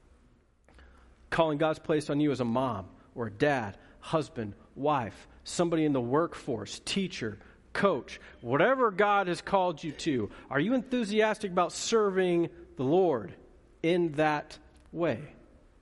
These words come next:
Some of you hate your job 'cause you misunderstand your job. Always working for God. First Corinthians. "Well, Pastor, I know I,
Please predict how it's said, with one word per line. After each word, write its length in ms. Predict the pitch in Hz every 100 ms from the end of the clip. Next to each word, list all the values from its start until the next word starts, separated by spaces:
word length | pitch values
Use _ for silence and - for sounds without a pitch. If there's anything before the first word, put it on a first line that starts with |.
| _
Some 200 | - 185
of 80 | 220
you 80 | 190
hate 160 | 190
your 80 | 170
job 260 | 139 185 175
'cause 120 | 135
you 60 | 143
misunderstand 580 | 156 165 139 - 151
your 100 | 113
job. 400 | 107 170 - - - - - - - - - - _ _ _ _ _ _ _ _ _
Always 720 | 147 185 175 139 131 113 - - -
working 720 | 123 135 123 - 120 104 104 - - - _ -
for 120 | - 120
God. 300 | 151 113 - - - _ - - _ _ _ - - - _ _ _ -
First 240 | 143 139
Corinthians. 640 | - 120 101 98 110 - - - - -
"Well, 140 | 147
Pastor, 360 | 147 151 139 139
I 80 | 123
know 200 | 127 127
I, 160 | 117